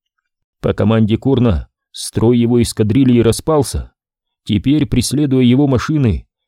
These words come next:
Монкей тоже придётся разлететься в разные стороны.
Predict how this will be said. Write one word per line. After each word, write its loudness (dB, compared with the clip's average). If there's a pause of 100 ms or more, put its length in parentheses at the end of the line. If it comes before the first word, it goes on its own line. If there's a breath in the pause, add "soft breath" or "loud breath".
Монкей -2
тоже 0
придётся -2
разлететься 0
в -4
разные 0
стороны. -2